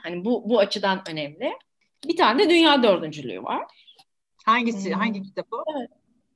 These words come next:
Speaker 2: Ha, bak, derginin
Speaker 1: E, Ballı
Speaker 2: o değil mi?
Speaker 1: Dergi dünya ikincisi.
Speaker 2: Dergi dünya ikincisi.
Speaker 1: E, yeme-, yemek, yemek dergileri arasında. Ha, dünya ikincisi. E, şey,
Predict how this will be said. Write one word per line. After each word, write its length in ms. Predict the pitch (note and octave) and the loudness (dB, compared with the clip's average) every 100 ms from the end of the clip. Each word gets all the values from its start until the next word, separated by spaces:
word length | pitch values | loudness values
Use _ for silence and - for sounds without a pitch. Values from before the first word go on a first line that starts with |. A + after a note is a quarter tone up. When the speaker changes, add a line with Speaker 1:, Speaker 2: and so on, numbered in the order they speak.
| _ | _
Speaker 2:
Ha, 140 | B3+ C4+ | 2 6
bak, 220 | D4+ A3 | 4 6
derginin 320 | A#3 A3 G#3+ | 6 6 4
Speaker 1:
E, 20 | |
Ballı 240 | A#3 C#4 F4 | 6 6 4
Speaker 2:
o 40 | |
değil 160 | F4 - | 0 -2
mi? 200 | F3+ - _ _ _ _ _ _ _ _ _ _ - | -6 -8 _ _ _ _ _ _ _ _ _ _ 0
Speaker 1:
Dergi 400 | A3+ B3+ C#4+ F4 | 4 4 4 4
dünya 300 | F4 F4 D#4+ | 4 6 6
ikincisi. 580 | D4 G#3+ F3 - C4 G#4+ - _ - | 4 -2 -4 -2 -2 -2 -6 _ -2
Speaker 2:
Dergi 340 | G#3+ G#3+ G#3+ | 2 2 0
dünya 280 | G#3 G#3 F#3 | -6 -2 0
ikincisi. 560 | D#3 E3 C3+ C#3+ E3 C4 | -2 -6 -6 -6 -4 -4
Speaker 1:
E, 60 | - _ _ - | -4 _ _ -6
yeme-, 320 | A#3 A#3 A#3 | 0 0 2
yemek, 240 | A#3 A#3 - | 2 2 0
yemek 720 | F#3+ G3 A3 A#3 A#3 - - - | -12 -4 0 0 -2 -6 -20 -2
dergileri 520 | F#3 E3 E3 E3 D#3 | 2 2 2 -2 -2
arasında. 500 | D#3 D#3 F3 F#3 A#3+ G4 C5 | -2 -4 -12 -6 -2 -2 -2
Ha, 200 | C4+ C#4+ D#4 | -2 -2 0
dünya 260 | C4+ B3+ G#3+ | 2 4 2
ikincisi. 500 | B3+ F3 - - G#4+ - _ - - - _ G3+ | -2 -12 -14 -10 -8 -10 _ -20 -20 -20 _ -4
E, 1000 | G#3+ A3+ A3+ A3 A3 G#3+ G3+ - C2 - - | -4 -4 -4 -4 -4 -6 -8 -10 -16 -18 -14
şey, 420 | - C#4 D#4+ A#4 | -2 0 2 -2